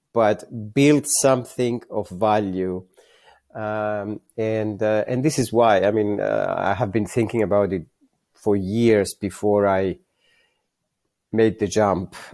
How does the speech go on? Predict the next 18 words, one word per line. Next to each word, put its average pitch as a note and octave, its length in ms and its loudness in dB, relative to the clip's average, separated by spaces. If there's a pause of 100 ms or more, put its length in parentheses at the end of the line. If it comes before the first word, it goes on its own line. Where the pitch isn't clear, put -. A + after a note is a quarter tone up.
or G#2+ 220 -2
the, F#2+ 240 -2 (160)
took B2+ 240 0
the A#2+ 100 0
plunge, C#3 720 2
as A#2+ 180 4
they A2 140 2
say, G2+ 540 0 (420)
from, G2 580 -6
uh, F#2 200 -6
being G2+ 340 -4
an F#2 100 -2
em-, F2+ 160 -6 (180)
employee F#2 720 -4 (140)
to F#2 280 -6
being F#2 300 -2
a, F2 120 -2
uh, - 460 -16